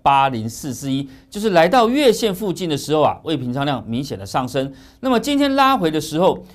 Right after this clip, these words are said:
未平仓量再度减少到七八八三九，也是呢在月线附近，其实大家都是怎么样？都是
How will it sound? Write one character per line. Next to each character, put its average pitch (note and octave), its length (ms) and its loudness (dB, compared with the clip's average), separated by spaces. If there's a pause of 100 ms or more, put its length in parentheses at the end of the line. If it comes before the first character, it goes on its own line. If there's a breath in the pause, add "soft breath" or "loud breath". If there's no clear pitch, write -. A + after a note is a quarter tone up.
(120)
未 C4 160 0
平 G3 140 -2
仓 G#3 80 2
量 D#3 200 0
再 A#3 300 2
度 F3+ 180 0
减 - 220 0
少 A#2+ 160 -4
到 A#2+ 200 2
七 C#3+ 380 -4
八 C3 280 4
八 A#2+ 280 -2
三 B2 240 -6
九， G#2+ 220 -8 (300 soft breath)
也 D3+ 160 0
是 A3+ 180 -2
呢 F#3 160 2
在 F#3+ 220 4 (140)
月 C#4 280 4
线 A3 260 0
附 F3+ 220 -2
近， E3 220 -4
其 - 180 -6
实 C#3+ 160 -6
大 D#3 260 0
家 D3 200 2
都 D3 240 0
是 D3 160 -6
怎 C3+ 100 -6
么 D#3 60 0
样？ E3+ 240 0 (340)
都 D3+ 180 2
是 D3 220 -6